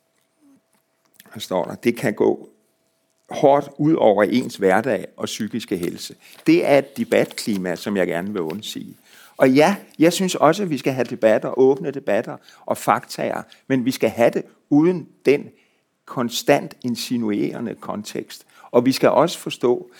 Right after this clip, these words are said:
at det vi først og fremmest har gjort med indvandrere i alle tre lande, men meget tydeligt i Danmark, og jeg er sikker på også i Norge, det er,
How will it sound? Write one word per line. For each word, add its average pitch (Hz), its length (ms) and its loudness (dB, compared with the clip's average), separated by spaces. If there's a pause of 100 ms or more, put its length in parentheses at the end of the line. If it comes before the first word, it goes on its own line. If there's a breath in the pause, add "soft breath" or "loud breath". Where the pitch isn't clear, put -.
(160 loud breath)
at 113 160 -4
det 165 160 4
vi 160 80 -2
først 139 340 -4
og - 80 -12
fremmest - 360 -6
har 98 120 -6
gjort - 360 -2 (340 soft breath)
med 110 180 2 (200)
indvandrere 113 680 -4 (160)
i 127 200 0
alle 113 220 2
tre - 280 -4
lande, 92 520 -4
men 101 260 -8 (360)
meget 135 340 4
tydeligt 123 420 2
i - 20 6
Danmark, 107 440 2
og 110 100 0
jeg 101 60 4
er 95 40 0
sikker 147 280 2
på 131 180 0
også 107 280 0
i - 20 -6
Norge, 101 300 0 (360 loud breath)
det 151 200 4
er, 110 160 2